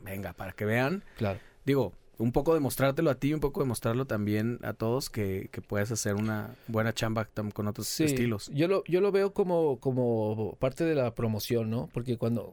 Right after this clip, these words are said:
Speaker 2: cuando yo llegué, eh, obviamente no me conocía absolutamente nadie. Y está bien cabrón llegar a un lugar viniendo de muchos años de hace-, de hacerlo en tu ciudad y que ya prácticamente, eh,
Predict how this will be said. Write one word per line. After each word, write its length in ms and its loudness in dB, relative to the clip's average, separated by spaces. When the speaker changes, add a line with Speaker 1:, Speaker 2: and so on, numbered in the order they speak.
Speaker 2:
cuando 220 0
yo 140 0
llegué, 440 0
eh, 260 2
obviamente 400 0
no 80 0
me 120 -2
conocía 300 -2
absolutamente 600 -2
nadie. 400 0
Y 140 4
está 180 2
bien 140 2
cabrón 340 2
llegar 480 2
a 80 4
un 120 4
lugar 380 2
viniendo 480 2
de 360 2
muchos 400 0
años 200 0
de 100 2
hace-, 220 -4
de 180 0
hacerlo 500 0
en 80 0
tu 140 -2
ciudad 320 0
y 60 -4
que 120 -4
ya 380 0
prácticamente, 920 -2
eh, 100 -16